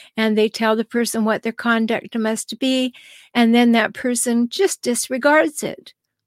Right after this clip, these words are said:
totally disregards it because they believe they're above the law. And that's what we call contempt of court.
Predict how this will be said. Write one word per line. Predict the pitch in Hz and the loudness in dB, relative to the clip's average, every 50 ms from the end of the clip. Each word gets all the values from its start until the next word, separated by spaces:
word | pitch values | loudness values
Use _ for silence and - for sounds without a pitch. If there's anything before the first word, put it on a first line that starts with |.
| _ _ - | _ _ -12
totally | - - 370 392 330 339 339 320 311 | -4 0 2 2 4 4 2 2 2
disregards | 277 285 277 269 - - 269 262 233 254 254 262 254 240 - | 0 -2 -4 -6 -6 -6 -8 -6 -4 -2 -2 -2 -2 -4 -6
it | 214 - - | -8 -10 -10
because | - 220 - - 240 226 214 | -10 -10 -8 -6 -6 -4 -2
they | 233 233 | -2 -4
believe | 220 220 226 220 220 214 220 214 | -2 -2 -4 -2 -2 -2 -2 -4
they're | 220 220 214 208 | -4 -2 -2 -2
above | 214 214 214 214 208 220 - | -2 -2 -2 -2 -4 -4 -2
the | 233 240 247 | -2 0 2
law. | 269 320 370 - - - - - - - - - - - | 2 2 2 0 -2 -4 -10 -20 -20 -20 -20 -20 -12 -6
And | - 208 196 | -4 -2 0
that's | 202 214 220 214 - - - | 2 2 2 2 0 -2 -4
what | - 214 - 180 | -4 -4 -4 -4
we | 220 | -6
call | - - 220 214 202 196 - | -6 -4 -4 -4 -4 -4 -6
contempt | - - 220 214 202 - - 214 208 190 196 - - - | -6 -6 -6 -6 -6 -6 -4 -2 -2 -2 -2 -6 -8 -10
of | 233 220 - | -12 -12 -8
court. | - - 320 320 320 254 156 - - - - | -4 0 2 4 4 4 2 0 -4 -10 -16